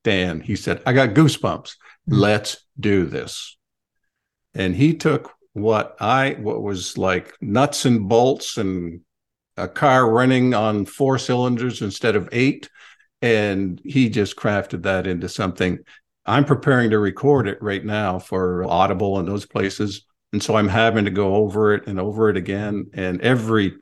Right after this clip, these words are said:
Speaker 1: time I go over it, I find something else. I just love the things he added. It's got layers and it's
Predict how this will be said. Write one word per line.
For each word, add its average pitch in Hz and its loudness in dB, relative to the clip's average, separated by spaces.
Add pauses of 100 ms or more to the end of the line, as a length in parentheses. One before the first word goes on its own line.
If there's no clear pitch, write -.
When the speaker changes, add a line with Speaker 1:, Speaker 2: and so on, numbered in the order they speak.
Speaker 1:
time 113 2
I 92 -4
go 90 -2
over 92 -2
it, - -2
I 87 -2
find 90 -4
something 85 -4
else. 135 0
I 85 -2
just 87 -8
love 107 2
the 104 -4
things 104 -2
he 87 -6
added. 135 -4 (560)
It's - -4
got - -4
layers 151 2
and 90 -2
it's 87 -10